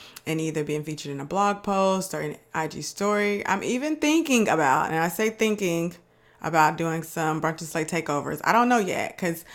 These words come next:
I'm not sure how that would work. Um, and, but I like the idea of it.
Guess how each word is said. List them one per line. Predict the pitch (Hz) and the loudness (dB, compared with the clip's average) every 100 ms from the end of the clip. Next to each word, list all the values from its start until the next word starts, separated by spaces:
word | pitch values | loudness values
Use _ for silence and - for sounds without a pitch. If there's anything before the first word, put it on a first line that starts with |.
| - - - - | -16 -16 -6 0
I'm | 247 | 2
not | 349 330 | 2 0
sure | - 285 269 269 | 2 2 4 2
how | 269 233 | 2 4
that | 226 214 | 4 4
would | 175 | 2
work. | 165 196 240 - - _ | 4 4 2 -4 -12 _
Um, | - 170 175 170 175 - - | 0 0 0 -2 -4 -8 -6
and, | 185 180 | -2 2
but | 208 202 | 2 4
I | 190 | 2
like | 190 208 | 2 2
the | 202 | 0
idea | 180 175 190 185 | 0 0 0 0
of | 175 | -2
it. | 190 202 | -4 -4